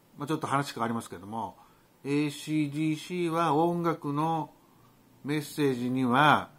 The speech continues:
政治的な内容を全く取り込めなく、男と女の情事というか、エロい内容を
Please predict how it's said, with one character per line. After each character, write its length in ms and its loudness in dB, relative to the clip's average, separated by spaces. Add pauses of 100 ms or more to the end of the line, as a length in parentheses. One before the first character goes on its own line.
(280)
政 380 0
治 60 -12
的 240 -8
な 360 0 (320)
内 280 -2
容 160 0
を 180 -2 (360)
全 120 -4
く 180 -8
取 220 -4
り 60 -10
込 200 -6
め 60 -4
な 200 -8 (160)
く、 400 -2 (2250)
男 340 -6
と 140 -4
女 360 -2
の 300 -4 (680)
情 300 0
事 140 -12
と 120 -12
い 100 -12
う 100 -16
か、 300 -16 (2750)
エ 140 -6
ロ 140 0
い 80 2
内 300 2
容 180 2
を 440 2